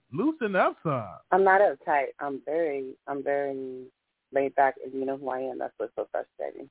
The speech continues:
Speaker 2: But it's all
Speaker 1: I
Speaker 2: good.
Speaker 1: never,
Speaker 2: You go ahead
Speaker 1: I
Speaker 2: and do
Speaker 1: never
Speaker 2: the
Speaker 1: met you
Speaker 2: show,
Speaker 1: in
Speaker 2: and
Speaker 1: person, ma'am.
Speaker 2: You, you talk to me on video chat. You know who I am, but that's fine.
Speaker 1: I don't
Speaker 2: So
Speaker 1: know you
Speaker 2: you take care of
Speaker 1: personally.
Speaker 2: yourself.
Speaker 1: I don't,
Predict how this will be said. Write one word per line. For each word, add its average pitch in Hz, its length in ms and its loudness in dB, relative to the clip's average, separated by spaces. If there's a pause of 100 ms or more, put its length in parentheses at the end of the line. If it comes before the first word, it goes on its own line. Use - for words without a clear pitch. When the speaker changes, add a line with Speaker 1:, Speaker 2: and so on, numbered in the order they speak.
Speaker 2:
But 69 220 0 (560)
it's 208 120 0
all 214 140 6
Speaker 1:
I 208 140 6
Speaker 2:
good. 233 80 -4
Speaker 1:
never, 226 200 -4
Speaker 2:
You 214 80 -6
go 185 80 -2
ahead 175 120 -4
Speaker 1:
I 202 60 4
Speaker 2:
and 240 60 2
do 247 40 -4
Speaker 1:
never 240 160 0
Speaker 2:
the 214 60 -2
Speaker 1:
met 208 140 0
you 202 120 6
Speaker 2:
show, 196 100 4
Speaker 1:
in 185 80 4
Speaker 2:
and 165 100 -4
Speaker 1:
person, 220 480 0
ma'am. 156 420 0 (240)
Speaker 2:
You, 165 200 -8 (140)
you 180 160 -4
talk 151 320 2
to 147 60 -6
me 151 120 0
on 143 120 -2
video 147 280 -2 (100)
chat. 139 180 2
You 143 220 -8
know 131 140 -6
who 135 120 -12
I 131 100 -8
am, 131 280 -12 (160)
but 135 160 4
that's 139 240 2
fine. 127 260 -8 (480)
Speaker 1:
I 196 80 6
don't 214 160 4
Speaker 2:
So 208 60 2
Speaker 1:
know 202 80 6
you 175 160 2
Speaker 2:
you - 60 0
take - 60 -6
care 233 140 4
of 254 60 2
Speaker 1:
personally. 165 280 4
Speaker 2:
yourself. 156 200 2 (240)
Speaker 1:
I 180 40 2
don't, 190 200 0